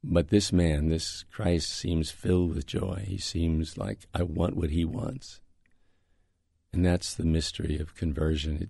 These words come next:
you, you see someone, you see something in them, a light, a, a goodness, a patience, a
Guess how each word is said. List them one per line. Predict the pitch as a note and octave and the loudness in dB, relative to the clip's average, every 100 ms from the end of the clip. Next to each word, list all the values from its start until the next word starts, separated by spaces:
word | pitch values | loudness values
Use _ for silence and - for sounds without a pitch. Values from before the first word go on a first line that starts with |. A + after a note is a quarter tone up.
| - | -8
you, | - - - | -4 -4 -4
you | F#2 | -6
see | - G#2 G2+ | 0 4 4
someone, | F#2 F2 E2+ D#2+ D#2 | 4 2 4 4 4
you | D#2+ D#2 | 2 0
see | - - F#2+ F#2 F2+ G2 - | -4 0 2 4 2 -2 -8
something | - F#2 E2 F2+ F2 | -4 -2 0 2 4
in | F2 D#2 | 4 2
them, | D2+ | 2
a | D2+ | 2
light, | D#2 E2+ F2+ D#2 - | 4 4 4 0 -4
a, | - - - | -8 -6 -4
a | |
goodness, | E2 D2+ F2 E2+ C#2+ C#2+ - | -2 2 4 4 2 -2 -6
a | D#2+ D2+ | -4 -4
patience, | - F2+ F2 - D#2+ E2+ - | 0 2 2 0 -4 -6 -6
a | D#2 | -6